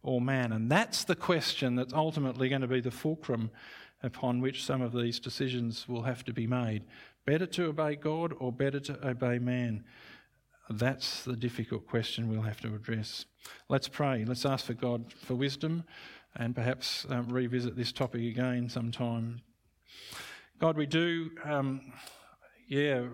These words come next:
I'm just so conscious that this is a topic that requires so much careful thought, so much diligence, so much digging into your word.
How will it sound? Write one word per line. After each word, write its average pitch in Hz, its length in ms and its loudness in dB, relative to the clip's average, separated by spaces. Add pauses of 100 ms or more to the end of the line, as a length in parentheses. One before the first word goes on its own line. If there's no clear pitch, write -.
(380)
I'm 135 80 -8
just 143 260 2
so 143 140 6
conscious 147 500 -2
that 127 160 0 (800)
this 135 280 0
is 143 100 2
a 127 80 2
topic 143 400 0
that 123 160 -2 (240)
requires 131 680 0
so - 540 2
much - 380 -4
careful 135 360 0
thought, 135 380 -2
so 147 180 0
much - 500 -4 (140)
diligence, 156 920 0
so 143 260 -2
much 127 600 -4 (720)
digging 151 300 2
into 151 260 0
your 135 220 2
word. 151 460 0